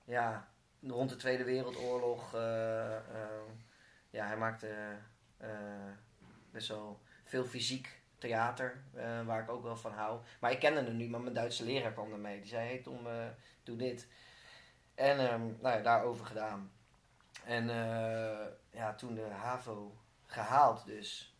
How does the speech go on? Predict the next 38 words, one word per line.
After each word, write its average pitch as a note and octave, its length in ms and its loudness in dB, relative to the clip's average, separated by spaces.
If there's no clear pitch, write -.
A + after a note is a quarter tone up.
En B2+ 100 -8
toen C#3+ 140 -2
wou B2 120 6
ik A2+ 60 0
naar A2 100 0
de G#2 60 -10
toneelschool. A#2+ 600 -8
En, A#2 520 -4
eh, G#2+ 540 -10
want B2 160 2
ik A#2 60 -4
had A#2+ 180 -4
ondertussen A#2+ 420 -4
heel A#2 80 0
veel A2+ 100 0
ervaring A2 380 -2
op, G#2+ 80 -10
heel A2+ 200 -4
veel A2 80 -12
gespeeld. A2 600 -8
Eh, A#2 640 0
en C3 220 -2
toen, C3 200 -4
eh, A2+ 380 -4
nou, A#2+ 140 -4
toen A#2 140 -10
begon A#2 260 -4
het A2+ 80 -6
pas. A2 440 -4
Toen A#2+ 140 -8
werd A#2 140 0
ik A#2 120 -6
niet A#2 160 -2
aangenomen. A2+ 640 -4
Overal C3 380 8
elke C3 160 6
toneelschoolauditie A#2+ 760 -2
gedaan. A2 500 -4